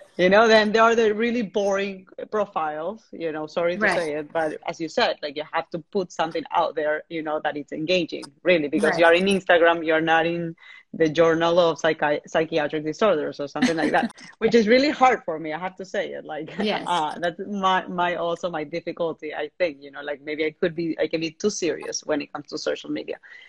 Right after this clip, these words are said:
Speaker 1: And, uh, and, uh, so I follow all of them, all of them,
Speaker 2: <laughs>
Speaker 1: you know? <laughs> Uh, and, and then, uh, but when I see yours, no,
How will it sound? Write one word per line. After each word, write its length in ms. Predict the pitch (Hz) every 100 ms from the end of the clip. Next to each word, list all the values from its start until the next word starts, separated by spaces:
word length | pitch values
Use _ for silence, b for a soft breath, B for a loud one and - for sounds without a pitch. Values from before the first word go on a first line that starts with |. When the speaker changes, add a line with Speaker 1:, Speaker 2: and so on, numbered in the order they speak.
| B B
Speaker 1:
And, 400 | - 190 185 185
uh, 260 | 185 175 170 -
and, 180 | 208
uh, 60 | 214 - b _
so 140 | 233
I 120 | 269
follow 340 | - - 294 277
all 260 | 254 208
of 160 | 175 143
them, 280 | 147 143 - -
all 140 | 202
of 160 | 185 147
them, 220 | - - 220 -
Speaker 2:
<laughs> 180 | -
Speaker 1:
you 120 | 180 175
know? 220 | 190 220
<laughs> 60 | b b _ -
Uh, 380 | 226 254 269 - -
and, 300 | 247 240 226 -
and 200 | 233 233
then, 260 | 240 269 370
uh, 80 | 269
but 260 | 208 233 226
when 200 | 226 233
I 160 | 240 254
see 260 | - 277 254
yours, 680 | 220 160 151 190 - _ _ _ _ _
no, 380 | 170 170 190